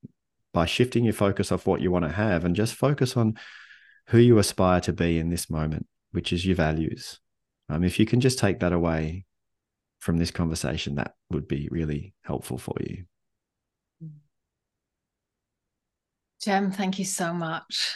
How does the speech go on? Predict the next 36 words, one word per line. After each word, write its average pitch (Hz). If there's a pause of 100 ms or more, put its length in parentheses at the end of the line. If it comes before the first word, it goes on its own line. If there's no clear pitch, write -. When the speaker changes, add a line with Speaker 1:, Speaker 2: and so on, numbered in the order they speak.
(100)
Speaker 2:
I 202
have 190
really 226
enjoyed 196
our 185
conversation 175
today, 180
and 180 (200)
I 208
know 220
our 202
listeners 180
will 175
have 170
done 165
too. 165
So 175
thank 196
you 180
so 175
much 160
for -
stopping 170
by 160
the 160
podcast. - (800)
Speaker 1:
You're 92
welcome, 87
Jane. 85
Thanks 85
for 76
having 80
me 80
on 76
your 78
show. 76